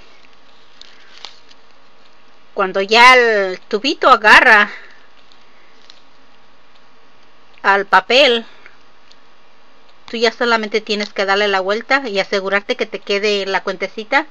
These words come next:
así al final, la tira en medio. Eso es todo. Y bueno, yo pienso que se mira bien bonita. Miren nada más qué lindas que se ve. Espero que les guste. Vamos a ver si pega rápido.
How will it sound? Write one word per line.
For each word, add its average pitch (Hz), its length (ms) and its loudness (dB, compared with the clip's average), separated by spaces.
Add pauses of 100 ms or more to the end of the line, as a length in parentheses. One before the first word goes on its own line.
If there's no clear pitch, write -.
(880)
así 202 300 -6
al 190 140 -6
final, 214 560 -4
la 208 140 -8
tira 220 360 -4
en 202 160 -10
medio. 190 320 -12 (680)
Eso 196 180 -10
es 214 80 -12
todo. 190 260 -8 (3250)
Y 214 120 -16
bueno, 208 260 -2
yo 285 180 0
pienso 254 320 -6
que 262 80 -8
se 233 140 -10
mira 220 280 -2
bien 233 280 -4
bonita. 220 420 -6 (280)
Miren 240 240 -10
nada 240 200 -2
más 208 180 -8
qué 220 160 -4
lindas 208 340 -6
que 214 100 -6
se 202 160 -8
ve. 160 160 -10 (720)
Espero 208 340 -4
que 240 100 -4
les 220 200 -4
guste. - 320 -16 (1700)
Vamos 220 300 -4
a 233 100 2
ver 240 240 0
si - 180 -16
pega 233 360 0
rápido. 285 760 0